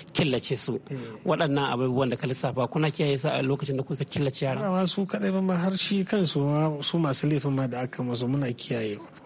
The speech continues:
Speaker 2: Muna bin tsarin mulki na Najeriya, muna bin kuma tsarin mulki na du-, na duniya wanda ya ce da, da ya tanadi wayannan abubuwan na hakkin ɗan adam dukkansu. Shi yasa nan hukumar ba za ka taɓa ji an bugi wani ba,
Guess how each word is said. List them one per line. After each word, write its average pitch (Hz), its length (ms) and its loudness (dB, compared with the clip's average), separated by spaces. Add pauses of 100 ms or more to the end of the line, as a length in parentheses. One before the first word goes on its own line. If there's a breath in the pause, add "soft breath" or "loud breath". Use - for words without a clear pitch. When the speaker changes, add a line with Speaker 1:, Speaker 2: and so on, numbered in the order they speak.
Speaker 2:
Muna 135 280 0
bin 123 240 0
tsarin 139 360 0
mulki 135 440 0
na 135 200 2
Najeriya, 131 580 0 (440 loud breath)
muna 143 260 4
bin 135 240 2
kuma 135 720 2 (280 loud breath)
tsarin 160 440 2
mulki 151 420 2
na 139 140 4
du-, 151 260 2
na 151 200 2
duniya 160 500 4
wanda 143 300 2
ya 135 80 2
ce 139 200 0
da, 135 140 -6
da 131 160 0
ya 151 140 4
tanadi 135 720 2 (320 loud breath)
wayannan 135 340 2
abubuwan 143 380 2
na 131 80 0
hakkin 139 360 -2
ɗan 131 120 -4
adam 131 300 0
dukkansu. 123 480 -2 (300 loud breath)
Shi - 120 0
yasa 208 180 4
nan 175 260 4
hukumar 139 480 2
ba 127 100 2
za 156 120 2
ka 180 100 -4
taɓa 151 200 0
ji 131 140 0
an 139 160 2
bugi 127 200 0
wani 123 220 2
ba, 120 160 -2